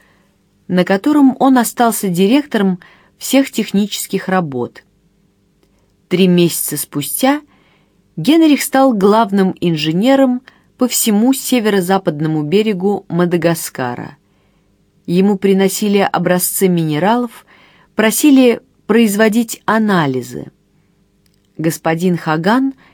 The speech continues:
не ошибся – говоря ему, что на этом большом острове для него найдется масса дел, что здесь он может приобрести себе громадное состояние. Но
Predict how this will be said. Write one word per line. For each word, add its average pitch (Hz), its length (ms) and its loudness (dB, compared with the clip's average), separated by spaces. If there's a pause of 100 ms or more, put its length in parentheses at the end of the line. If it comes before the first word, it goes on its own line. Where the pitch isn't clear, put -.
(200)
не 208 180 2
ошибся – 202 840 -4 (360)
говоря 180 520 2
ему, 214 240 -2
что - 220 -8
на 208 200 0
этом 185 240 -2
большом 175 480 -2
острове 240 540 -4 (440)
для 175 220 0
него 208 240 2
найдется 202 580 0
масса 190 480 -2
дел, 143 440 -4 (680)
что - 240 -4
здесь 254 320 2
он 247 100 4
может 233 380 0
приобрести 185 640 0
себе 240 420 -2 (220)
громадное 160 840 -2
состояние. 135 1040 -10 (1900)
Но 220 600 2